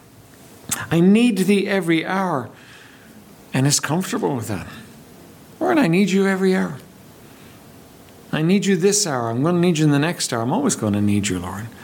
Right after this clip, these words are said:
I'm never gonna be an independent character that can, can do it and work it out and make it happen. Lord,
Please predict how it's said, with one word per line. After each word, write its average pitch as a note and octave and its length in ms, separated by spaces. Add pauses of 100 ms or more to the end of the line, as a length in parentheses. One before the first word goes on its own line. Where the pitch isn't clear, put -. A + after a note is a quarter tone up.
(560)
I'm E3 100
never F4 180
gonna A3+ 200
be F#3+ 100
an F3+ 80
independent E3 640
character B2 460
that A#2+ 120
can, A#2 280 (180)
can A#2+ 180
do C#3 260
it B2 120
and A2 140
work C3+ 200
it B2 80
out A2+ 300
and G#2 260
make G#2+ 220
it G#2+ 80
happen. G#2 340
Lord, A#3+ 220